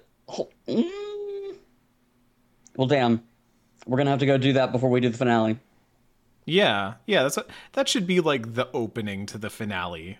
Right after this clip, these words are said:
Speaker 1: Sure.
Speaker 2: All right, like, first impressions of a roller coaster ride with <laughs> Keanu Reeves <laughs> to open the finale. Uh, we'll do that. Um,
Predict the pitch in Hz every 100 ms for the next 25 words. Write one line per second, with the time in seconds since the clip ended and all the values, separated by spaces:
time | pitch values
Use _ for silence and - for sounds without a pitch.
0 | - 135 117 131 135 135 156 135 - -
1 | - 185 185 196 156 139 147 135 - 139
2 | 135 123 107 123 123 147 135 123 135 143
3 | 143 165 139 - 147 123 120 127 151 143
4 | 170 - 151 135 160 156 165 - 165 175
5 | 165 185 - - - - - - - -
6 | 156 160 156 170 175 170 - 170 160 135
7 | 120 113 110 - - - - - 139 131
8 | 123 131 131 131 120 113 98 - - -
9 | - _ 131 127 120 107 92 87